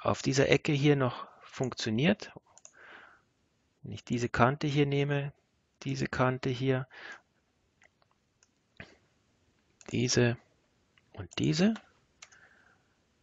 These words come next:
Sag, mein Radius ist fünfzig. Gut.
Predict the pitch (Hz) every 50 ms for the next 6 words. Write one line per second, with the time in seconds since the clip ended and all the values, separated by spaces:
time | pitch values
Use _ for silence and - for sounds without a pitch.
0 | _ _ - - 101 - - - - - - 92 - - 87 92 98 120 120 120
1 | 117 110 - - - - - - 131 160 196 - - - - 180 185 - - -
2 | - - - _ _ _ _ _ _ _ _ _ _ _ _ _ _ _ _ _
3 | _ _ _ _ _ _ _ _ _ - - _ _ _ - - - - _ _
4 | _ _ _ _ _ - - _ _ _ _ _ _ _ - - - - - -
5 | -